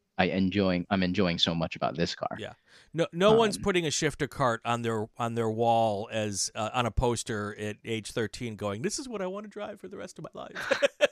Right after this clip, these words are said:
Speaker 1: <laughs> It's,
Speaker 2: So
Speaker 1: I might be with you on that one, yeah.
Speaker 2: Yeah, yeah.
Speaker 1: <laughs>
Speaker 2: Nothing against shifter carts, but, um,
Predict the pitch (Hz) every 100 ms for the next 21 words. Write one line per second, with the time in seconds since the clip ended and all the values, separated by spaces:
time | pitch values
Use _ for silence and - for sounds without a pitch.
0 | - 302 - - - 127 113 107 - -
1 | - - - - - - _ - - -
2 | - 247 330 277 196 180 180 160 143 101
3 | 117 127 131 135 120 104 - 135 127 113
4 | - _ - - 180 190 196 190 - 180
5 | 131 123 110 117 - 120 117 110 127 113
6 | 107 104 107